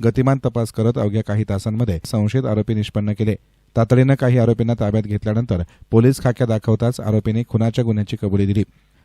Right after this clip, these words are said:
आढाव दाम्पत्याची हत्या करून हातपाय बांधून मृतदेहाला मोठमोठाली दगडं बांधून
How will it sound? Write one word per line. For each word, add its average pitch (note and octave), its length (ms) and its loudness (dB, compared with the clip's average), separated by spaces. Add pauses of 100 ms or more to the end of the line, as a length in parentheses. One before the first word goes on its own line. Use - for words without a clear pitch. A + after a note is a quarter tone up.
आढाव A#2+ 240 6
दाम्पत्याची B2+ 540 2
हत्या A#2 280 0
करून A2+ 240 0
हातपाय G#2+ 340 -2
बांधून G#2 340 -2 (340)
मृतदेहाला B2 540 2
मोठमोठाली A#2 500 -2
दगडं A2 320 0
बांधून G#2+ 300 -2